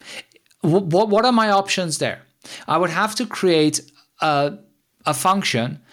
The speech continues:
that takes a string as a parameter and returns a string that converts that function to a, to a, to a,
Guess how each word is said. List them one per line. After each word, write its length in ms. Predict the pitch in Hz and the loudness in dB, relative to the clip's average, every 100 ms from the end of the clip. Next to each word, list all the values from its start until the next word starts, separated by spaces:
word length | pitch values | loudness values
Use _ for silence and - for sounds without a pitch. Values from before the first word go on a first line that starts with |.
| - - | -20 -14
that 540 | 135 156 160 156 - - | -2 2 2 0 -6 -4
takes 400 | - 208 208 208 | 0 0 0 0
a 60 | |
string 460 | 202 - 190 190 196 | 0 0 0 0 0
as 100 | 190 | 0
a 60 | 196 | -2
parameter 680 | 185 180 151 127 - 113 - | 0 0 0 -2 -4 -6 -4
and 140 | 143 | -2
returns 380 | 143 131 165 170 | 0 0 -2 -2
a 60 | 170 | -2
string 480 | - 143 110 107 113 _ - | -2 -2 -2 -4 -12 _ -14
that 300 | 131 156 151 | -2 -2 -2
converts 480 | - 151 143 165 165 | -4 -2 0 -2 -2
that 180 | 156 143 | -4 -4
function 580 | - 131 127 131 120 127 - _ - | -2 -2 -2 -2 -4 -6 -16 _ -6
to 500 | - 147 143 139 - - | -2 2 2 0 -6 -4
a, 260 | 123 120 120 - _ _ _ _ - | -2 -2 -6 -12 _ _ _ _ -2
to 160 | 139 | 0
a, 40 | 123 131 - | 0 -4 -4
to 160 | 135 | 0
a, 400 | 123 117 117 113 | 2 2 0 -2